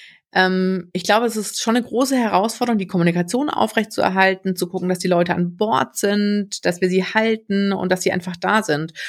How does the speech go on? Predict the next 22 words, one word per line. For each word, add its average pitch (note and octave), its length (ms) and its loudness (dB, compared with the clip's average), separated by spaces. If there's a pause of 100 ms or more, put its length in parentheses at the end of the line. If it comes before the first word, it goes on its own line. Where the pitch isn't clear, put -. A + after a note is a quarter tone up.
(200)
Und D#4 220 4
gleichzeitig A#3+ 580 2
dann G#3+ 120 2
noch A3 100 0
dafür A3 300 0
zu F#3+ 160 -6
sorgen, G#3 340 0
dass G3+ 140 0
einfach G3 340 -2
die G3 120 -10
Prozesse - 560 0
und G3 320 -2
Prinzipien G3 600 0
so F#3+ 200 2
gut G#3 340 -4
sind, F#3+ 360 0 (360)
dass F3+ 140 0
das F#3+ 180 -2
halt F#3 120 4
auch - 120 0
funktionieren F#3+ 680 0
kann. - 380 -14